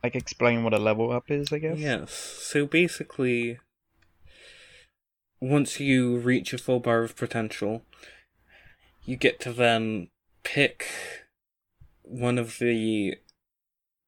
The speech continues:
Speaker 2: like, various list of advances. So, when you fill your potential track, you advance. Choose from the list below.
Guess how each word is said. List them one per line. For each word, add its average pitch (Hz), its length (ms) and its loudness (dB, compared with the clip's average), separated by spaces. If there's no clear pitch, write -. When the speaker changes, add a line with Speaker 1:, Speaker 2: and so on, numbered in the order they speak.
Speaker 2:
like, 117 680 -2
various 113 480 2
list - 600 -2
of 113 180 -4
advances. 110 1000 -4
So, 110 760 0
when 127 140 0
you 127 100 2
fill 180 540 4
your 170 140 4
potential 151 480 0
track, 147 360 2
you 135 80 0
advance. 135 680 -2
Choose 147 300 -2
from 151 180 -4
the 143 80 -4
list 143 300 -2
below. 131 480 2